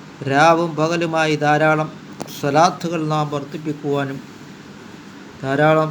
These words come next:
സ്വലാത്തുകൾ നാം ചൊല്ലുവാനും നാം ശ്രമിക്കുക. അങ്ങനെ നാം ഇത്തഖുല്ലാ, അള്ളാഹുവിനെ നാം തഖ്വ ചെയ്ത് നാം ജീവിക്കുവാനും അങ്ങനെ നാം അള്ളാഹു റസൂൽ കരീം സല്ലല്ലാഹു അലൈഹി വസല്ലമ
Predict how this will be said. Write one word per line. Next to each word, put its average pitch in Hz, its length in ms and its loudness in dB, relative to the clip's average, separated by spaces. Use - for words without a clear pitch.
സ്വലാത്തുകൾ 160 600 0
നാം 147 140 -2
ചൊല്ലുവാനും 151 600 -2
നാം 143 120 -2
ശ്രമിക്കുക. 139 460 -10
അങ്ങനെ 135 320 -8
നാം 131 160 -2
ഇത്തഖുല്ലാ, 175 640 0
അള്ളാഹുവിനെ 156 540 0
നാം 151 120 0
തഖ്വ 151 240 -8
ചെയ്ത് 156 180 -2
നാം 147 100 -4
ജീവിക്കുവാനും 143 640 -4
അങ്ങനെ 143 260 -2
നാം 143 140 0
അള്ളാഹു 151 340 4
റസൂൽ 180 220 -4
കരീം 165 320 -2
സല്ലല്ലാഹു 160 560 0
അലൈഹി 165 160 -2
വസല്ലമ 156 320 0